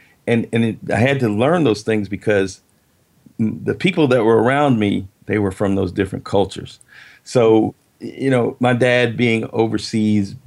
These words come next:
uh, being there, our family was afforded that opportunity to travel back and forth from the United States to, to Europe. And it's just an incredible experience. And as I said, I,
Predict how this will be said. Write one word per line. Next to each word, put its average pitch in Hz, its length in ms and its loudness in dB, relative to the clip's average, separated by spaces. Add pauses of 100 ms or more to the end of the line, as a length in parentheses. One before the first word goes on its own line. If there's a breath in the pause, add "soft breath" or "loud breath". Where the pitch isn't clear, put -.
(120)
uh, 98 300 -2 (260)
being 110 280 2
there, 104 440 2 (360)
our 104 300 0
family 104 360 0
was 95 160 0
afforded 98 380 0
that 95 160 2
opportunity 92 580 0
to 92 100 -12
travel 98 640 -2 (280 soft breath)
back 101 240 -2
and 92 120 -4
forth 95 280 -2
from 95 260 -2
the 98 120 -4
United 95 420 0
States - 480 -2 (460 loud breath)
to, 95 320 2
to 104 180 -2
Europe. 98 500 2
And 92 260 -2
it's 92 120 -6
just - 280 -4
an 98 220 -2
incredible 98 720 0
experience. 92 680 -4 (300)
And 104 160 0
as 104 140 2
I 104 100 4
said, 101 460 0
I, 104 240 -2